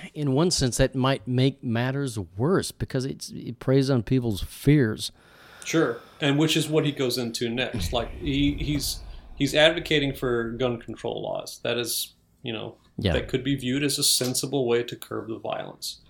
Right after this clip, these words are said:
Speaker 2: But then he
Speaker 1: Mm, yeah.
Speaker 2: says, um, put guns in the same category as drugs, which we know in hindsight that the war on drugs didn't, didn't quite work out the way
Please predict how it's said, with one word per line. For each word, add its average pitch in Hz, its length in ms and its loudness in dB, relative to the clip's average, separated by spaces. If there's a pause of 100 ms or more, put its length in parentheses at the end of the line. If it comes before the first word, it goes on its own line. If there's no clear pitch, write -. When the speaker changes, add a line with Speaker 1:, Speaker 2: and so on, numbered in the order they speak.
(380)
Speaker 2:
But 123 160 -6
then 185 140 4
he 196 60 4
Speaker 1:
Mm, - 40 4
yeah. - 40 0 (420)
Speaker 2:
says, 82 220 -2 (520)
um, 113 520 -4 (440)
put 180 280 2
guns 147 300 2
in 131 80 -2
the 113 120 -4
same 147 380 0
category 120 760 -2
as 110 160 -12
drugs, 131 800 0 (140)
which - 200 -8
we 131 80 -2
know 127 180 -2
in 110 60 -4
hindsight 117 580 -4
that - 100 -14
the - 60 -10
war 113 220 -4
on 113 140 -6
drugs 110 420 -6
didn't, 110 360 -8 (300)
didn't 113 220 -12
quite 117 280 -4
work 117 200 -6
out 110 180 -2
the 113 80 -6
way 110 340 -6